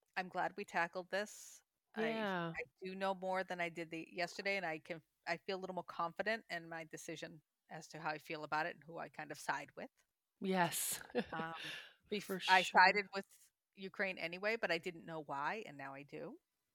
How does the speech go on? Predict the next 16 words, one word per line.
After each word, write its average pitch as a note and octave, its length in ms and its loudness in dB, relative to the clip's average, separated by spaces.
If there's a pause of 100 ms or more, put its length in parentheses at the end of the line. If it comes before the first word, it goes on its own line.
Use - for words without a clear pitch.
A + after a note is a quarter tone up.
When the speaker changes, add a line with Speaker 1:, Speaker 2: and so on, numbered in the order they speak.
(1160)
Speaker 1:
So, - 240 -12
Speaker 2:
Yeah, C4 600 4 (340)
Speaker 1:
I A#3+ 60 2
think A3+ 220 8
we're E4 80 0
Speaker 2:
that's - 100 -6 (120)
Speaker 1:
good. A#3 240 2
I G#3+ 40 -4
think, B3 320 -4
um, A3 560 2
I G#3 80 6
hope C4 360 6 (200)
people A3+ 240 -4
have G3+ 180 -4
learned F#3 240 -2
something. A#3+ 340 -4